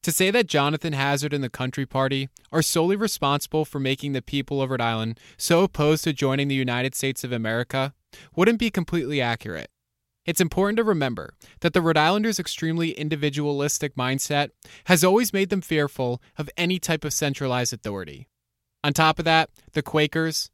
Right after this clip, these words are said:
an always powerful political faction in Rhode Island who hold abolitionist ideals, are also reluctant to ratify the Constitution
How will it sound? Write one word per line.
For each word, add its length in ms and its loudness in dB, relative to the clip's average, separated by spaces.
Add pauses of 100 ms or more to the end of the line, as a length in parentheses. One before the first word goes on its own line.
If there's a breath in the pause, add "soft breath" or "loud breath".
an 120 -2
always 320 0
powerful 480 0
political 420 -6
faction 460 -2
in 60 -2
Rhode 120 -2
Island 400 -2 (220 loud breath)
who 160 2
hold 240 2
abolitionist 720 0
ideals, 640 -4 (400 loud breath)
are 100 4
also 320 2
reluctant 520 0
to 100 -4
ratify 480 2
the 80 -2
Constitution 880 -4